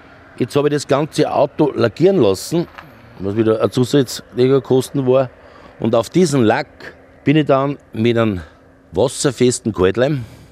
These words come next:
aufgegangen. Der Tischler kennt sich aus, wo er Outdoor-Möbel machen kann. Mit dem Pinsel hin und her gefahren und genauso groß wie die Briefmarken. Briefmarke rauf, nur leicht korrigiert,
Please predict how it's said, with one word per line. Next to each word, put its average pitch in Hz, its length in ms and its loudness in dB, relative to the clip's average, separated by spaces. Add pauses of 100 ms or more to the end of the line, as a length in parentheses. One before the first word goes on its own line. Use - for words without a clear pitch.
(120)
aufgegangen. 120 500 -2
Der 98 120 -2
Tischler 120 460 -2 (200)
kennt 110 200 0
sich 85 140 2
aus, 117 260 0 (560)
wo 95 220 0
er - 120 -4
Outdoor-Möbel 120 640 0
machen 113 360 -2
kann. 127 220 -6 (500)
Mit 110 100 0
dem 104 60 -2
Pinsel 110 280 0
hin 98 120 -2
und 90 80 -2
her 107 140 0
gefahren 147 180 0
und 127 100 -4
genauso 120 300 0
groß 113 180 -4
wie 110 60 0
die 101 80 0
Briefmarken. 139 600 -2 (920)
Briefmarke 135 580 0
rauf, 117 420 -2 (560)
nur 156 320 2 (420)
leicht 113 500 0
korrigiert, 127 680 2